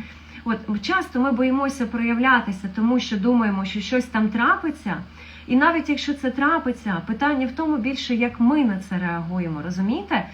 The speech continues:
Які в нас внутрішні діалоги в цей момент? Надя пише: «Так, критик, він присутній». О, так. А, тепер дивіться, я вам так скажу. А,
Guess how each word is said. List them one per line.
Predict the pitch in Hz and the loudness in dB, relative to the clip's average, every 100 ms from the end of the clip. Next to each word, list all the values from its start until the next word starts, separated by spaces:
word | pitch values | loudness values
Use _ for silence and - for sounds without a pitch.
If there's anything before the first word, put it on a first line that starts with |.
| - - | -10 -2
Які | 240 294 | 0 2
в | 285 | 4
нас | 302 277 190 - | 6 4 2 -6
внутрішні | 185 226 214 180 - 190 | 0 2 2 -2 -4 -4
діалоги | 175 202 214 175 175 | -2 -2 -2 -2 -4
в | - | -4
цей | 180 | -4
момент? | 175 175 151 - - - - - - - - | -4 -4 -6 -10 -16 -20 -20 -18 -18 -16 -2
Надя | 226 233 196 | 0 2 0
пише: | 185 185 170 - 160 | -2 -2 -4 -6 -4
«Так, | 208 185 165 | 0 2 0
критик, | 214 226 320 330 294 | -2 0 0 -2 -4
він | 196 233 | -2 -2
присутній». | 233 208 - 196 185 175 156 151 - | 0 -2 -2 -2 -2 -2 -6 -6 -4
О, | 233 285 302 294 294 294 | 0 4 4 6 4 2
так. | - 160 151 151 165 - - - - - - 226 - | 0 -2 -2 -6 -10 -16 -20 -18 -18 -16 -14 -12 2
А, | 220 220 214 220 220 | 4 6 6 4 2
тепер | 240 392 | 2 4
дивіться, | 294 277 208 202 | 4 2 0 0
я | 240 | 2
вам | 294 | 2
так | 269 226 - | 4 2 0
скажу. | 202 185 185 175 160 - | -4 -2 0 -2 -4 -6
А, | 175 175 175 175 | -4 -4 -4 -4